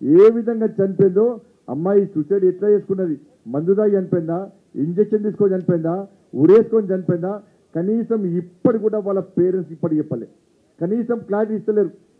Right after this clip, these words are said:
ఇలా చనిపోయిన అమ్మాయిని తీసుకుపోయి ఆత్మహత్య అని చెప్పి అక్కనే స్పాట్లో చనిపోయిన అమ్మాయిని అక్కడ విద్యార్థి సంఘాలు ఆందోళన చేస్తాయి, ప్రజలు తిరగబడతారు, విద్యార్థులు తిరగబడతారు అని దానికి భయపడి చనిపోయిన శవాన్ని తీసుకుపోయి నిమ్స్ హాస్పిటల్లో నాలుగు రోజుల పాటు ట్రీట్మెంట్ చేసిన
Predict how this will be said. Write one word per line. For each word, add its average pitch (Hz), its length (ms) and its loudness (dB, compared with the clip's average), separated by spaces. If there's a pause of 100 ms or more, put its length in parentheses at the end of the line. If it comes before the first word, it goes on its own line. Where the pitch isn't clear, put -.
(140)
ఇలా 180 260 0
చనిపోయిన 208 280 -4
అమ్మాయిని 208 340 -4
తీసుకుపోయి 208 360 0
ఆత్మహత్య 196 600 -4
అని 185 120 0
చెప్పి 226 380 -2 (320)
అక్కనే 226 420 -4
స్పాట్లో 214 420 -6
చనిపోయిన 202 340 -4
అమ్మాయిని 196 380 -4
అక్కడ 165 420 -8
విద్యార్థి 170 540 0
సంఘాలు 196 360 -2
ఆందోళన 185 380 -2
చేస్తాయి, 180 320 0 (340)
ప్రజలు 175 220 4
తిరగబడతారు, 190 760 0 (240)
విద్యార్థులు 180 640 0
తిరగబడతారు 208 400 -2
అని 190 280 -4
దానికి 175 260 -4
భయపడి 208 420 0 (720)
చనిపోయిన 190 380 -2
శవాన్ని 180 440 -4
తీసుకుపోయి 170 460 0 (260)
నిమ్స్ 175 500 -4
హాస్పిటల్లో 175 400 -4
నాలుగు 156 400 -6
రోజుల 180 220 -2
పాటు 175 220 -4
ట్రీట్మెంట్ 175 640 -4
చేసిన 165 280 0